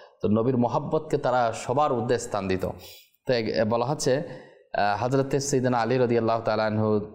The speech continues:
থেকে কোনো এক ব্যক্তি জিজ্ঞেস করলেন, "আপনি রসুল পাক সাল্লাল্লাহু আলাইহি ওয়াসাল্লামকে কতটুকু ভালোবাসেন?" উত্তরে তিনি বললেন, "আল্লাহ পাকের শপথ।" আল্লাহ পাকের শপথ করে বলছে, কসম করে বলছেন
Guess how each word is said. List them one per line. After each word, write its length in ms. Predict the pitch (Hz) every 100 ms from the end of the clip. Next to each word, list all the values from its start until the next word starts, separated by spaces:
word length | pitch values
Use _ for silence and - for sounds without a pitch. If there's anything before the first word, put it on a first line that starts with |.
| - _ _
থেকে 240 | 113 113
কোনো 200 | 107 110
এক 140 | 110 104
ব্যক্তি 260 | 104 113
জিজ্ঞেস 300 | 104 101 135
করলেন, 440 | 135 110 135 131 170 - - _ _ _ _
"আপনি 260 | - - 170
রসুল 320 | 160 - 202
পাক 280 | 196 175 165
সাল্লাল্লাহু 640 | - 151 143 135 151 139
আলাইহি 280 | 127 123 131
ওয়াসাল্লামকে 760 | 117 110 - 117 120 120 117 107 -
কতটুকু 400 | 220 226 185 139
ভালোবাসেন?" 420 | 117 104 90 - 92
উত্তরে 300 | 135 214 202
তিনি 180 | 196
বললেন, 340 | 180 156 165 143 -
"আল্লাহ 240 | 139 131
পাকের 220 | 123 117 110
শপথ।" 360 | - 101 95 95 - -
আল্লাহ 360 | 131 135 170 -
পাকের 220 | 165 180
শপথ 440 | - 180 170 233
করে 160 | 233 196
বলছে, 240 | 147 123 113
কসম 360 | - - 226
করে 160 | 202 180
বলছেন 440 | 156 131 156 180